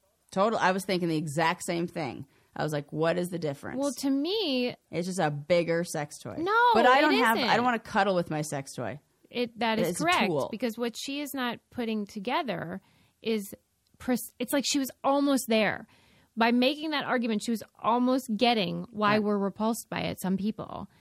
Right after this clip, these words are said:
Speaker 2: or, or made to be felt discomfort.
Speaker 1: But
Speaker 2: It's because the dick is a ch-,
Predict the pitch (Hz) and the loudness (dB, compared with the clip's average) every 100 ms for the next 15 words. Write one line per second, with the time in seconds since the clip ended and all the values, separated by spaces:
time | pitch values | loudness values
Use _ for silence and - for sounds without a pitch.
0 | _ _ - 208 196 - 202 196 - 214 | _ _ -4 0 0 0 -2 -2 0 0
1 | 208 175 - 208 185 _ _ _ _ - | 2 -2 -2 -2 -2 _ _ _ _ -4
2 | 214 - - 196 - - 262 - 151 - | -4 -4 -8 -14 -10 -4 -2 -2 -6 -6
3 | 214 285 - 220 - 262 254 233 220 175 | -6 -6 -4 -4 -4 -4 -4 -2 -2 -2
4 | 175 220 - 170 - - - - _ _ | -2 -4 -8 -16 -16 -18 -20 -20 _ _
5 | - 214 233 226 185 254 311 196 240 - | -10 -6 -4 -4 -6 -6 -4 -4 -6 -10
6 | _ _ _ _ _ _ 233 214 - 226 | _ _ _ _ _ _ -6 -6 -6 -6
7 | 226 - _ - | -6 -10 _ -10